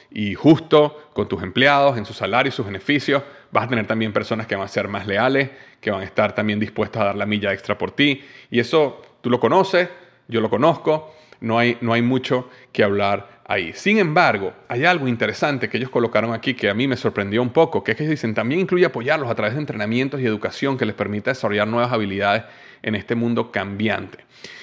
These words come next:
Este, nosotros auspiciamos la diversidad e inclusión, la dignidad y el respeto. Porque, ¿qué es lo que pasa? Eh, el, el, el,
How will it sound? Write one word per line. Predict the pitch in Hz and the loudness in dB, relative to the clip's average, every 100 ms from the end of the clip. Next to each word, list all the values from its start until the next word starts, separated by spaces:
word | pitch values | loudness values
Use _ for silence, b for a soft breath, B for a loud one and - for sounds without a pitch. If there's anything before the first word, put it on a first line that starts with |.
| B | B
Este, | - 104 95 | -6 -4 -2
nosotros | 113 107 143 | -2 0 -2
auspiciamos | 151 110 113 127 | 0 0 0 2
la | 135 | 2
diversidad | 117 107 - 104 | 2 0 0 -2
e | |
inclusión, | 131 110 104 147 143 | -2 -4 -4 -2 2
la | 117 | 2
dignidad | 107 101 101 | 0 -2 -2
y | |
el | 110 | 0
respeto. | 104 - 117 101 127 | -2 0 0 0 -2
Porque, | 135 127 165 | -2 -2 -4
¿qué | - | -2
es | 202 | 0
lo | 220 | 0
que | 113 | -2
pasa? | - 120 - - - _ B B B B B B B B B _ - | -2 -2 -2 -8 -16 _ B B B B B B B B B _ 2
Eh, | 143 147 135 - _ _ _ _ _ - | 4 4 4 -4 _ _ _ _ _ 2
el, | 160 170 - | 6 6 6
el, | 156 - | 2 4
el, | 147 143 139 - | 4 6 6 0